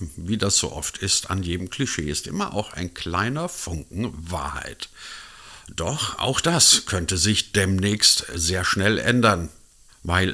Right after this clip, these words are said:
nicht nur pandemiebedingt die Frage auftaucht, braucht's das überhaupt? Diese großen, riesigen Autohäuser mit den vielen Autos, die da drin steht, und dann füllt man am Ende irgendwelche Papierdinger aus, damit man sich aussuchen kann,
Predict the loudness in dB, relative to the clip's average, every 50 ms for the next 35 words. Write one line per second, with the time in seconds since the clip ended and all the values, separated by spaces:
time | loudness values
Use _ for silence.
0 | -2 -2 -2 -2 -2 -2 -2 -2 0 -2 -2 0 0 0 2 2 2 2 2 2
1 | 2 2 2 2 0 0 0 -2 -2 -2 -2 -2 -2 -2 -2 -4 -2 -2 -2 -2
2 | -2 -2 -4 -4 -2 -2 0 -2 -2 -2 -6 -12 -14 -14 -10 -6 -4 -4 -4 -4
3 | -4 -4 0 0 0 0 2 4 4 4 4 4 2 -4 -4 -2 -2 -2 -2 -2
4 | -2 -2 0 2 4 4 4 4 2 0 0 0 2 2 2 2 2 2 0 -2
5 | -2 -4 -2 2 4 4 4 4 2 0 2 2 2 2 2 2 2 0 2 4
6 | 4 4 4 4 4 4 4 2 0 0 0 0 0 0 0 2 2 2 2 2
7 | 0 0 0 0 0 0 0 0 0 0 0 0 0 0 0 0 0 0 0 0
8 | 0 2 2 2 0 -2 -6 -6 -6 -8 -8 -8 -4 -4 0 0 0 0 0 0
9 | 0 0 0 0 2 2 2 0 0 -2 -2 -2 -2 -2 -2 -2 -2 -2 -2 -2
10 | -2 0 0 -2 -2 -4 -6 -8 -8 -8 -10 -8 -2 2 4 6 6 6 6 4
11 | 4 4 4 4 4 2 0 0 2 4 4 4 4 4 2 4 2 2 2 2
12 | 2 2 2 2 0 -2 -2 0 0 2 4 4 2 2 0 -4 -6 -4 -2 0
13 | 0 0